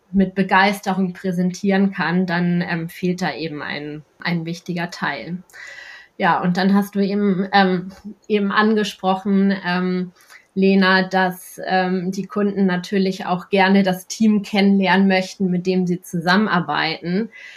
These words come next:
äh, werden. Ähm, da wir unsere Teamstrukturen basierend auf den Kundenbedürfnissen, den individuellen Expertisen und Leidenschaften, aber natürlich auch den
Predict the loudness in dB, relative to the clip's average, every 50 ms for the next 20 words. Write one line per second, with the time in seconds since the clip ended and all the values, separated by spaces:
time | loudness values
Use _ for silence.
0 | -20 _ -6 -4 -4 -4 -4 -2 0 2 2 2 2 2 0 2 0 0 0 0
1 | 2 2 2 2 0 0 -4 -6 -12 -4 0 2 2 2 2 2 0 0 0 0
2 | -4 -4 -2 0 0 0 0 -2 -4 -6 -6 -6 -4 -2 0 2 2 2 2 2
3 | 0 0 2 2 2 4 4 2 2 0 -2 -6 -4 -2 -2 -2 -2 0 2 2
4 | 2 2 2 2 2 2 2 0 0 0 0 0 0 0 -2 -2 -2 -2 -2 -2
5 | 0 0 0 0 0 0 0 0 0 -2 0 2 2 2 4 4 2 2 0 0
6 | -2 0 0 0 0 0 -2 -6 -4 -4 -4 -4 -4 -4 -4 -4 -2 0 0 0
7 | 0 0 2 2 2 2 2 2 0 -2 -2 -2 -4 -4 -4 -6 -6 -4 -4 -4
8 | -4 -4 -4 -4 -2 -2 -2 -4 -4 -6 -4 -4 -4 -6 -6 -6 -6 -6 -4 -2
9 | 0 0